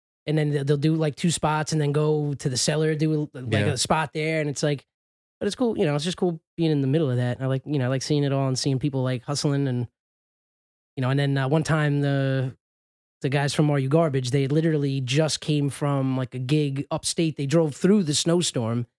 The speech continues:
Speaker 1: 'cause they had spots at the New York Comedy Club.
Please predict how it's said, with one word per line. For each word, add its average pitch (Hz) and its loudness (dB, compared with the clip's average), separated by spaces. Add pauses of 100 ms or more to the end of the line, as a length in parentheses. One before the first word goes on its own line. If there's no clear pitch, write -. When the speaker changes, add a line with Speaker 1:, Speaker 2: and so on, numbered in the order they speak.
Speaker 1:
'cause 143 0
they 143 0
had 143 -2
spots - -4 (320)
at 123 -8
the 151 4
New 147 4
York 139 0
Comedy 160 2
Club. 135 -2